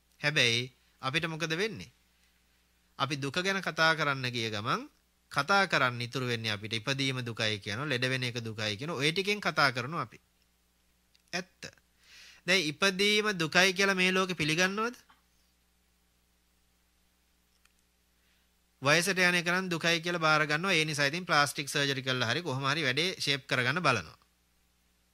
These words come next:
ලෙඩ වෙනකොට ලෙඩවීම දුකයිනේ. ලෙඩවීම දුකක් කියලා ගන්න ලෝකයා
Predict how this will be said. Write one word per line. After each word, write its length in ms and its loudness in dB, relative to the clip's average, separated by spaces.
ලෙඩ 220 2
වෙනකොට 480 2
ලෙඩවීම 440 0
දුකයිනේ. 580 0
ලෙඩවීම 640 2
දුකක් 220 -2
කියලා 360 0
ගන්න 260 0
ලෝකයා 840 0